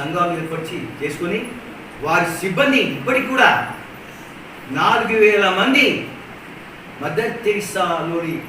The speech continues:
చారిటబుల్ ట్రస్ట్లో పనిచేసేటటువంటి ఎంప్లాయీస్, వాలంటీర్స్ ఇప్పటికీ పనిచేస్తున్నారు ప్రపంచవ్యాప్తంగా. కాబట్టి వాటి మరొకసారి స్మరించుకుంటూ,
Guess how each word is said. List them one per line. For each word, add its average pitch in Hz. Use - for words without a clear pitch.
చారిటబుల్ 190
ట్రస్ట్లో 165
పనిచేసేటటువంటి 139
ఎంప్లాయీస్, 190
వాలంటీర్స్ 202
ఇప్పటికీ 202
పనిచేస్తున్నారు 135
ప్రపంచవ్యాప్తంగా. 131
కాబట్టి 160
వాటి 151
మరొకసారి 165
స్మరించుకుంటూ, 190